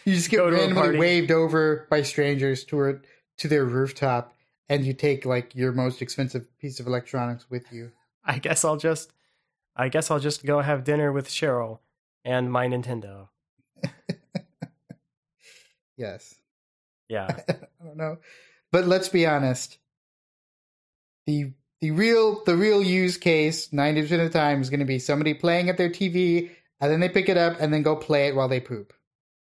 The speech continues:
Speaker 2: Yeah. You know, that, like, I thought that might be, like,
Speaker 1: That's, that's what it is. It's the, it's the, it's the game that you don't have to s-,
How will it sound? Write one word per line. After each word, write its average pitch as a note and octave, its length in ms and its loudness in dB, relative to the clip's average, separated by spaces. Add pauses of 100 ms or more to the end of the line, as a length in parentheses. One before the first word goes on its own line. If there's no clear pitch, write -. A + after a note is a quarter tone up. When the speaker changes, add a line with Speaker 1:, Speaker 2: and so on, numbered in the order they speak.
(480)
Speaker 2:
Yeah. F3 300 2 (340)
You D3+ 120 2
know, C#3 240 2
that, - 320 -2
like, D3+ 240 0
I C#3+ 140 2
thought D#3+ 240 0
that D3+ 180 2
might C3+ 200 -2
be, C3+ 400 -4
like, B2 280 -4 (220)
Speaker 1:
That's, D#3+ 380 0 (260)
that's G3+ 300 2
what A3+ 140 2
it G#3 100 4
is. D3 280 2
It's C3+ 160 -4
the, C3+ 300 -4
it's E3+ 180 -6
the, C#3 240 -2 (320)
it's D#3+ 220 -4
the D#3 80 -2
game F#3+ 340 2
that G#3 100 0
you D3+ 140 -2
don't E3+ 280 2
have F#3 200 0
to E3+ 80 -4
s-, - 280 -8